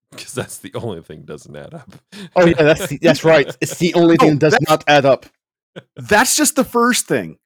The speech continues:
Speaker 3: Th-, and I'm, the only reason I'm talking about it now is because this is the first thing they tell you at the beginning of the movie.
Speaker 1: Right.
Speaker 3: Like, the,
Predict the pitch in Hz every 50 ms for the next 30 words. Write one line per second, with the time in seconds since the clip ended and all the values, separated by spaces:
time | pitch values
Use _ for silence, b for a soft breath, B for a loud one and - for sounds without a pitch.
0 | _ _ - - 139 202 226 151 220 202 196 196 202 - 170 160 208 202 254 262
1 | 240 254 240 240 240 190 - 226 226 233 - 247 247 240 190 202 202 202 208 196
2 | 190 208 226 214 190 190 170 - 185 190 180 156 131 208 196 208 220 185 247 -
3 | - - 226 226 240 247 - - - 214 220 220 208 196 180 170 - - - -
4 | 208 196 208 208 202 196 175 151 135 131 - - 139 143 - 170 131 185 143 123
5 | 190 190 180 170 165 160 139 135 147 151 151 151 151 127 101 87 71 71 _ 95
6 | 92 90 90 95 - b b b b _ - 131 147 175 180 170 - 226